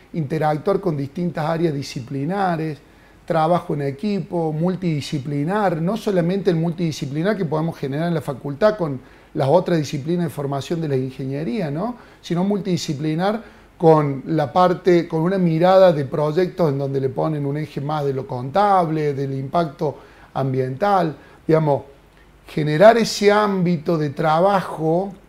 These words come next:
por más que uno lo quiera emular dentro de la universidad, es complejo. Por eso uno, el poder hacerlo y el meter a nuestros graduados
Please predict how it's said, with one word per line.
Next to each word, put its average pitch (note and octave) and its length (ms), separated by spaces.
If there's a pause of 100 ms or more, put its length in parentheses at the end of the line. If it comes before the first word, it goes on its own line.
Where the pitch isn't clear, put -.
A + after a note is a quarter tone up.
por C#3+ 160
más E3 160
que E3+ 120
uno D#3+ 180
lo D3 160
quiera E3+ 260
emular D#3+ 580
dentro E3+ 300
de D#3+ 60
la D#3+ 60
universidad, D#3 480
es G#3 60
complejo. C#3 800 (400)
Por D3 180
eso G3+ 600
uno, D#3+ 500 (220)
el C3+ 220
poder C#3+ 300
hacerlo F3+ 840 (400)
y C#3+ 120
el C3+ 120
meter D#3 580
a D3+ 140
nuestros C#3+ 400
graduados C#3+ 720